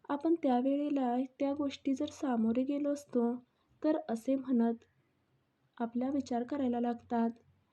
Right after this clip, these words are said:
आपण आपल्या नवऱ्यासोबत आपला स्वतःचा संसार सुखाचा करू शकलो असतो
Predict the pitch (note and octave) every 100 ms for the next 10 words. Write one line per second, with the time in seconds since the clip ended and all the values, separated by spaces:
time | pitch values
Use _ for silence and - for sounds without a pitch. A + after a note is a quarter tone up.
0 | _ _ _ - A#3+ B3 A#3 A#3+ A#3+ A#3+
1 | A#3 A3+ A3+ D4+ D4+ B3 A#3 A#3+ - _
2 | _ _ - C4+ D4 D4+ D#4 B3+ - A#3+
3 | C#4 D4 D#4 D4+ - B3 B3 - _ _
4 | _ _ _ C#4 - - C4+ E4+ E4 C4+
5 | C4+ D#4+ D#4 B3 A#3+ - A#3+